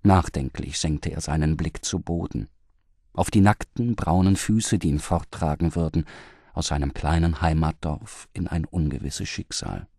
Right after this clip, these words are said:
Er atmete tief ein, um die plötzliche Leere und Angst in seinem Inneren zu vertreiben. Er spürte, dass es keine Umkehr mehr gab.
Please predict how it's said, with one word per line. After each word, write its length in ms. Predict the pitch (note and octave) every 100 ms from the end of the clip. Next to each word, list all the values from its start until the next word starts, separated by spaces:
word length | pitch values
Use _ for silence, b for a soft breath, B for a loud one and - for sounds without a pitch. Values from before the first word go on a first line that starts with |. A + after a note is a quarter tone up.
| _ _ _ _ _ _ _ _ _ _ _ _ _ _ _ _ _ _ _ _ _
Er 440 | - G2+ F2 E2+ -
atmete 440 | G2 A#2 A2+ G#2+ F#2
tief 420 | - G2+ G2+ - -
ein, 360 | E2 E2 F#2 -
um 200 | F2+ E2
die 100 | E2
plötzliche 580 | - G2+ - G2 -
Leere 400 | E2 D#2+ F2+ G2+
und 260 | - F2 -
Angst 360 | F#2 F#2+ - -
in 140 | D#2
seinem 300 | C#2+ C#2 C#2
Inneren 420 | - D2+ D2 -
zu 140 | - -
vertreiben. 640 | E2+ - - B1+ - C2 - _ _ _ _ _ _ _ _ _ _ _ _ _
Er 120 | G2+
spürte, 500 | G2 - - B2+ -
dass 180 | B2+ G#2+
es 140 | G#2+ -
keine 300 | G2+ F#2+ -
Umkehr 460 | F2+ D2+ - B1+
mehr 160 | A1 A#1
gab. 360 | - A1 -